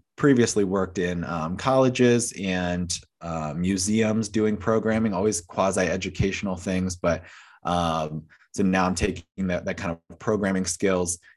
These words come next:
and communication skills I've built and putting it towards what I love, which is reading and writing. So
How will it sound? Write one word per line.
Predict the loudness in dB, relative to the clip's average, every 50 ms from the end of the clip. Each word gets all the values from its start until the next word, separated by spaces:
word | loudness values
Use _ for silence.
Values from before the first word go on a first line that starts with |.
| _
and | -4 -2 -2 -2 -4
communication | -4 -6 -4 -4 -4 -2 -2 -2 -2 -4 -6
skills | -6 -6 -6 -4 -4 -4
I've | -6 -6 -4 -4
built | -2 -2 -2 -4 -6 -8
and | -10 -8 -8 -8 -8 -8 -8 -6
putting | -4 -4 -4 -4
it | -6 -8 -10
towards | -8 -6 -6 -6 -6 -6 -6
what | -6 -4 -2
I | -2 -2
love, | -2 -2 -2 -2 -2 -4
which | -8 -10 -10
is | -10 -10 -10 -10
reading | -8 -8 -8 -8 -10
and | -10 -8
writing. | -8 -6 -6 -6 -8 -12 -16 _ _
So | -10 -6 -6 -6 -6 -8